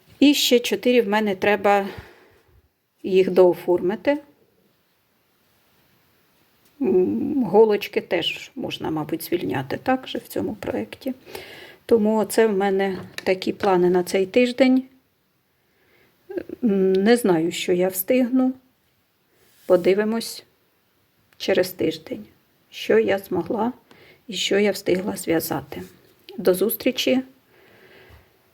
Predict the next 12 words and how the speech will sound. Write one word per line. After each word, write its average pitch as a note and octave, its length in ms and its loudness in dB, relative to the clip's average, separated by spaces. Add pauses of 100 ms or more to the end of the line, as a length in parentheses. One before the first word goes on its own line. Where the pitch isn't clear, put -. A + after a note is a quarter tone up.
(440)
на A3+ 180 4
наступному B3 580 2
тижні. A3+ 440 -4 (3000)
Вітаю F3 500 4
вас C4 260 2
на F#3+ 120 2
своєму F3+ 460 0
каналі. A#3+ 520 0 (2000)
Пройшло A3 460 4
вже G3 400 0
більше E3+ 460 -2
тижня. G#3 800 -2